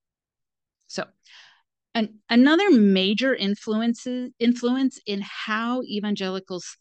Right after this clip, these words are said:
think about grace and works, the, the biggest player here is the Methodist Church. Methodist Church got its start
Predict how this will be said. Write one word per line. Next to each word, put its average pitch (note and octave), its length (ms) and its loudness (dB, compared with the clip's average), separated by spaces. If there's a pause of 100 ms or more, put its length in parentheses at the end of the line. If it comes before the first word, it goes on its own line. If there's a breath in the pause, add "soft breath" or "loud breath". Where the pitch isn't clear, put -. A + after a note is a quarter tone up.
(120)
think G3+ 560 -4
about F3+ 320 -4
grace F#3 360 -4
and F3 100 -4
works, D3+ 580 -10 (640 loud breath)
the, A3 260 -2
the G#3+ 120 0
biggest C#4 600 -2
player A3+ 280 0
here G3+ 180 0
is F#3 160 -2
the F#3+ 80 -6
Methodist E3 560 -8
Church. - 560 -8 (800)
Methodist G#3 500 0
Church A3 240 -2
got F#3 160 -2
its D3 100 -12
start G3 300 -2